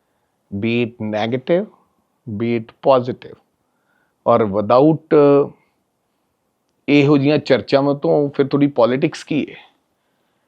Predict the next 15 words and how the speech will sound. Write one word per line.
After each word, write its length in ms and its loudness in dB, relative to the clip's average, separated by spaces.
ਚੰਗਾ 260 4
ਲੱਗਦਾ 260 4
ਹੈ 60 4
ਜਦੋਂ 220 0
ਰਾਜੇ 220 0
ਵੜਿੰਗ 240 -2
ਦੇ 60 -2
ਮਗਰ 240 -4
ਪਏ 180 -4
ਰਹਿੰਦੇ 260 -10
ਆ 60 -12
ਸਾਰੇ 240 -16
ਦਿਨ। 260 -20
ਇਹਦਾ 160 -2
ਮਤਲਬ, 360 2